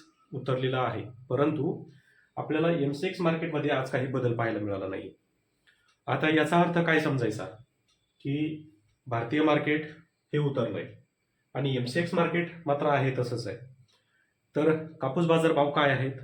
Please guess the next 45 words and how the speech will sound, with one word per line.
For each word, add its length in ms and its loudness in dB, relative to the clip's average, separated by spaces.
याच्यामध्ये 420 2
आपण 280 0
काय 340 2
समजू 320 -2
शकतो, 300 -6
काय 200 -2
अर्थ 200 -2
घेऊ 180 -2
शकतो 440 -8
किंवा 160 2
याच्यामध्ये 380 2
मार्केटची 400 0
काय 160 -2
हालचाल 320 -2
असू 140 -4
शकते, 440 -6
याची 200 0
माहिती 280 4
आपण 200 2
आजच्या 220 0
या 60 2
व्हिडिओमध्ये 260 0
घेणार 160 -4
आहोत. 160 -8
मित्रांनो, 320 4
तुम्हाला 480 -2
जर 120 0
कापूस 360 -2
बाजार 240 2
भावाचं 300 0
अपडेट 260 -2
पाहिजे 240 0
असेल 280 -6
किंवा 160 0
तुम्ही 160 2
चॅनलवर 340 4
जर 120 0
पहिल्यांदा 360 0
आला 80 -2
असाल, 180 -6
तर 60 0
लगेच 340 0
चॅनलला 280 2
सबस्क्राईब 380 0
करा, 200 0